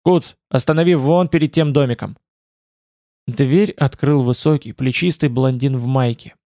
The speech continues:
Под тонкой тканью отчётливо бугрятся как мощные пластины груди, так и бицепсы. Лицо красиво мужественное. Шрам на подбородке и на скуле. Нос ломали дважды,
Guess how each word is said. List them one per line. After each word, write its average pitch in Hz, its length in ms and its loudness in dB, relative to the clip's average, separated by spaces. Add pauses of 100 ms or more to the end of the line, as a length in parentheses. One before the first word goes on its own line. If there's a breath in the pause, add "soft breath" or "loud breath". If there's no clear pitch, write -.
(220)
Под - 200 -6
тонкой 208 320 0
тканью 196 420 0
отчётливо 170 500 0
бугрятся 143 500 -2
как - 180 -6
мощные 139 480 0
пластины 131 500 -2
груди, 135 440 0 (480 soft breath)
так 170 340 0
и 143 140 0
бицепсы. 131 680 -2 (180)
Лицо 127 360 0
красиво 120 420 -2
мужественное. - 800 -6 (340)
Шрам 160 400 0
на 156 80 2
подбородке 139 600 -2
и 139 40 0
на 135 100 -2
скуле. 123 440 -2 (220)
Нос 156 320 0
ломали 143 380 0
дважды, 123 600 -2